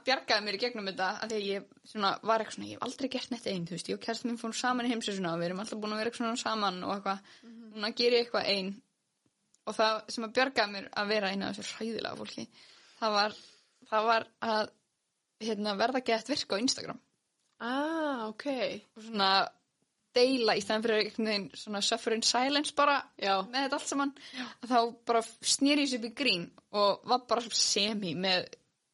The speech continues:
Speaker 1: uppistand á hverjum einasta degi
Speaker 2: <laughs>
Speaker 1: um þau.
Speaker 2: Og geggjað, ég leiði að hafa mistað því, sko.
Speaker 1: Já, það er í highlights.
Speaker 2: Ó, það er í highlights.
Speaker 1: Ó,
Speaker 2: Ok,
Speaker 1: já,
Speaker 2: þá
Speaker 1: já.
Speaker 2: getum við,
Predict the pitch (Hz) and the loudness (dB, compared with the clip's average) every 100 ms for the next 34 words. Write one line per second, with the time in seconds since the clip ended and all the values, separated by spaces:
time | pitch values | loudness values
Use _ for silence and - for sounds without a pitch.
0 | - 240 226 202 180 170 208 190 - 208 | -2 -2 -2 -4 -4 -4 -4 -4 0 0
1 | 196 190 - 190 175 196 196 285 285 - | 0 -4 -2 -2 -2 -4 -6 -8 -4 -4
2 | 254 277 - - - 453 453 381 240 190 | -4 -10 -8 -10 -2 0 2 2 2 0
3 | 202 - - 415 392 349 302 - 240 269 | -8 -10 -6 -2 0 -2 -4 -4 0 0
4 | 277 262 175 185 190 190 196 196 185 202 | -2 -2 0 2 0 -2 0 0 0 0
5 | 220 214 202 196 254 - 208 240 220 - | 0 0 0 -2 -4 -6 -6 -4 -4 -2
6 | 202 214 254 311 392 453 403 247 - - | 0 2 2 0 0 0 0 -4 -6 -8
7 | - 233 302 330 453 480 508 494 415 214 | -8 4 6 8 6 8 8 8 8 6
8 | 208 - 494 494 285 240 240 262 285 311 | 6 6 8 8 8 8 6 4 6 4
9 | 285 254 208 139 208 | 6 6 6 4 0